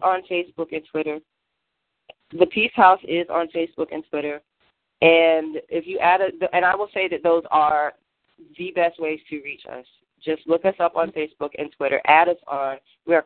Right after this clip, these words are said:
constantly updating information. We're constantly putting on events.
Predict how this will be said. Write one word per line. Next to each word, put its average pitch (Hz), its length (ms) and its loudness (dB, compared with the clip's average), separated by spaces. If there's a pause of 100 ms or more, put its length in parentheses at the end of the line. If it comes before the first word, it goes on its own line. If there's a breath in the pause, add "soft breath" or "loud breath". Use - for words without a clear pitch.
constantly 175 540 0
updating 160 480 -2
information. 143 720 -6
We're 147 100 -2
constantly 165 580 2
putting 156 240 -2
on 143 180 0
events. 135 440 -10